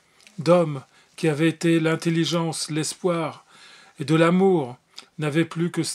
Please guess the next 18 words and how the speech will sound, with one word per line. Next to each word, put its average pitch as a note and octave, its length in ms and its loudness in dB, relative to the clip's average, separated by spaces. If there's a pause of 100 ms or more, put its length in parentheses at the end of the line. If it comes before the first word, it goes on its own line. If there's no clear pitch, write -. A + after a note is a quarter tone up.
(160)
que E3 120 -2
des D3 120 -4
moignons D3 440 -6
informes, A#2+ 640 -10 (600)
des C#3+ 120 -6
visages C#3 420 -2
embouillis, C3+ 580 -8 (380)
des C#3 240 -6
yeux D3+ 120 -2
blancs D3+ 380 -2
et C#3+ 40 -6
des C#3 160 -8
bouches C#3 280 -8
tordues. C3+ 500 -8 (300)
C'était - 400 -8
un D3 60 -4
souvenir C#3+ 420 -8
insupportable. A#2+ 920 -12